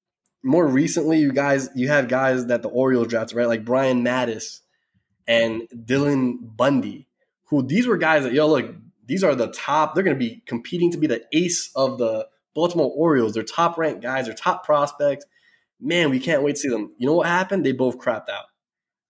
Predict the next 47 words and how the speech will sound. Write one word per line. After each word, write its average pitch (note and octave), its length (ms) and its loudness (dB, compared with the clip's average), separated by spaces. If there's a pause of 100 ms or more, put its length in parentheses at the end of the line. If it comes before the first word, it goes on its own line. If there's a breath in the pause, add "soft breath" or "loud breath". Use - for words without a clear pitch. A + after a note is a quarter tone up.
(160)
You A2+ 120 -6
know A2 60 -2
what A2+ 40 -4
I A#2 40 -2
mean? A#2 200 0
Bundy's D#3 400 2
on C3+ 380 0
a A#2 240 0
one-year D3 420 2
deal C#3+ 260 2
with A#2+ 380 0 (100)
Los A2+ 320 -6
Angeles, E3+ 520 -2
trying C3 300 -4
to B2+ 60 2
make B2+ 180 2
a A#2+ 100 -14
career C3+ 320 -2
for D#3 120 -6
himself. D3+ 520 -2 (680 soft breath)
I F3 180 2
can't A3 280 0
even F3 180 4
tell D3+ 160 2
you C#3 80 2
where A#2+ 100 2
Brian A#2+ 320 2
Ma-, A#2+ 200 2
Matusz B2 460 0 (280)
is. G#2+ 180 -6
I, A#2 140 -2
I, A2+ 220 -2
I A#2 100 -2
really C#3 340 4
can't. A2+ 340 -2
I'm A2+ 120 -8
pretty C#3+ 200 -2
sure C3+ 220 0
he B2+ 220 0
lives A#2+ 260 0
in A#2 80 0
a A2 60 -4
farm B2 340 0
somewhere. B2 480 -2 (800)
G-, A#2+ 160 -14
you C3 120 2
know, G2 160 -4